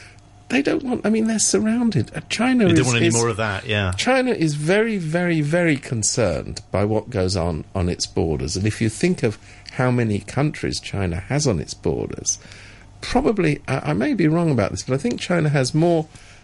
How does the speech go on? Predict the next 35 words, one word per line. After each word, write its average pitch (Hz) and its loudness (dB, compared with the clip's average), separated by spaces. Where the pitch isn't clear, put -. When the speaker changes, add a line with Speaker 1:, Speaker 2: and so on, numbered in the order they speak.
Speaker 1:
more 175 4
countries 123 -4
on 123 -2
its - -4
borders 120 0
than 104 -2
any 123 2
other 113 0
country 107 -2
I 113 -2
can 98 -4
think 127 -2
of. 50 -4
And, 147 2
you 190 4
know, - 0
it 147 -2
is, 247 -2
it - -4
does 240 -4
keep - -2
them 202 2
busy. 180 0
So, 151 2
<clears throat> - -4
basically, 180 0
they 131 2
want 160 0
everything 185 0
to - -4
remain 135 2
in 139 2
the 131 0
status 107 0
quo, 90 -2